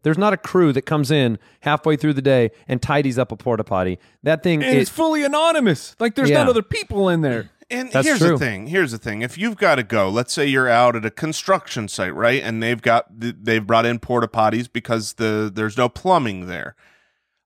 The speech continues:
Speaker 3: I would so much rather go in a bush than in that porta potty.
Speaker 1: <laughs>
Speaker 3: It's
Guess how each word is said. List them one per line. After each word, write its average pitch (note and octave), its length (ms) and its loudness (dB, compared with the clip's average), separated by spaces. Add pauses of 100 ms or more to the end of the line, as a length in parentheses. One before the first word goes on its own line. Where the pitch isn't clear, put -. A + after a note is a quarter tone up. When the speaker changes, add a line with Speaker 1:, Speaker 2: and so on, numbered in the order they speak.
Speaker 3:
I D#3 220 2
would D3+ 240 -4
so G#3+ 680 2
much F#3 320 0
rather C#3+ 460 2
go A#2+ 460 2
in A2+ 100 -4
a G#2+ 40 -4
bush B2+ 560 -2 (720)
than D3 240 0
in D#3 200 0
that C3 240 0
porta C3+ 320 2
potty. A#2 460 4
Speaker 1:
<laughs> - 60 -8
Speaker 3:
It's F3+ 260 0